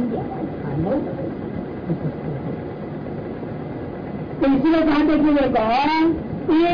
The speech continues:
नित्य विज्ञान अन्य निमित्त जो उपाय है, वो क्या है? स्वरूपापेक्षत्वादवयो हो, उपाधि के स्वरूप की अपेक्षा को लेकर के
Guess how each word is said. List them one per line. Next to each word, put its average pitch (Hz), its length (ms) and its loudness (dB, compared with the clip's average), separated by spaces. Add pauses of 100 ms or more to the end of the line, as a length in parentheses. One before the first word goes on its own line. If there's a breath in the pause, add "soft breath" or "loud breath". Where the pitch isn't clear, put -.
नित्य 320 400 2
विज्ञान 320 500 4 (120)
अन्य 277 300 2
निमित्त 349 380 4
जो 320 240 4
उपाय 285 260 2
है, 277 200 4 (340)
वो 269 120 2
क्या 285 140 2
है? 320 220 4 (180)
स्वरूपापेक्षत्वादवयो 277 1700 2 (100)
हो, 233 120 2 (420)
उपाधि 247 640 2
के 370 140 4
स्वरूप 311 280 2
की 294 60 2
अपेक्षा 269 440 0
को 220 200 -4
लेकर 202 340 -2
के 214 220 2